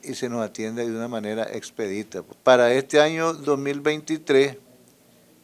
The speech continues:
eh, estamos enmarcados siempre en obtener a lo inmediato de parte de la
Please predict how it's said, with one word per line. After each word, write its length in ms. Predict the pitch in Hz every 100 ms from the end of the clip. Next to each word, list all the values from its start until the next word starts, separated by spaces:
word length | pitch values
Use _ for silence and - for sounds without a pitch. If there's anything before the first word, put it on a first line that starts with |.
| _ _ _ _ _ -
eh, 480 | 113 110 110 - 117
estamos 760 | - 120 113 127 139 135 -
enmarcados 840 | 143 135 139 135 - 127 131 135 135
siempre 760 | 127 120 120 - 127 127 - - -
en 540 | - 127 120 120 135 151 _ _ _ _ _ _ _ _ -
obtener 600 | 123 117 - 120 117 139
a 100 | 143
lo 120 | 120
inmediato 1080 | 113 113 107 110 113 - 143 139 123 104 87 -
de 120 | 113 113
parte 600 | - 107 101 _ 131 120
de 220 | 120 117
la 680 | 117 113 107 101 95 82